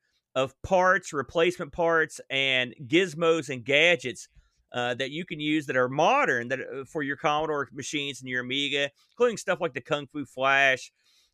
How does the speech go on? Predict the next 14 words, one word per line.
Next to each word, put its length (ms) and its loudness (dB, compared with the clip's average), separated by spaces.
Uh, 200 0
Frank 380 0
also 420 2
offers 640 2
a 240 -2
recapping 760 2
service 480 0
that's 220 -8
quite 340 4
nice, 460 -2
very 260 6
reasonably 560 -2
priced 540 0
boat, 380 -2